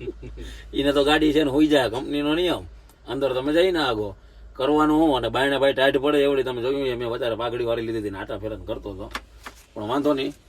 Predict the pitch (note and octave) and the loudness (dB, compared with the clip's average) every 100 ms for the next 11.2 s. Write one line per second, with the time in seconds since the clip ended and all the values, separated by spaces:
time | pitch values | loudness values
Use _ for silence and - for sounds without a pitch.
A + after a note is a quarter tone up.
0 | - - C3+ C3 A2 B2 B2 G#2 C3+ C#3 | -20 -8 -2 0 4 6 6 6 0 0
1 | C3 C3 A2+ G#2 A2+ A#2 A#2 A#2 G#2+ G2 | 2 4 4 4 4 2 0 0 0 -4
2 | F#2 F2 E2+ - _ _ - _ - - | -8 -10 -12 -14 _ _ -20 _ -18 -12
3 | C#3 D3+ D#3 D#3+ D#3+ D3 C#3 C#3+ D#3 D3 | -8 -6 -4 -4 -6 -8 -8 -8 -8 -6
4 | C#3 C3+ B2 B2+ C3 C3 C3 A#2+ A#2+ B2 | -4 -4 -4 -2 -2 -4 -6 -4 -6 -6
5 | C3 B2+ B2 A#2+ B2 A2 B2 A2+ A2+ G#2+ | -6 -6 -6 -6 -8 -8 -8 -6 -6 -6
6 | G#2 A#2+ A#2 G#2 G2 B2 B2 A#2 A2+ G2+ | -8 -10 -8 -10 -8 -6 -4 -4 -4 -10
7 | A2 G#2+ G2+ G2+ G2+ F#2+ B2+ C#3+ D3 B2+ | -12 -14 -14 -14 -12 -12 -10 -10 -10 -12
8 | A2 B2 B2 A2+ G#2+ G2+ F#2+ A2+ C#3+ B2+ | -12 -12 -10 -8 -10 -12 -12 -8 -6 -6
9 | A#2 A#2 A#2+ A#2 A2 G2+ G#2+ D3 C3 B2 | -6 -8 -8 -10 -12 -14 -12 -12 -8 -10
10 | B2 A#2+ A2 A#2+ G#2+ A2 G2 G#2 G#2+ F2+ | -10 -14 -14 -14 -14 -16 -16 -18 -18 -20
11 | D#2 | -20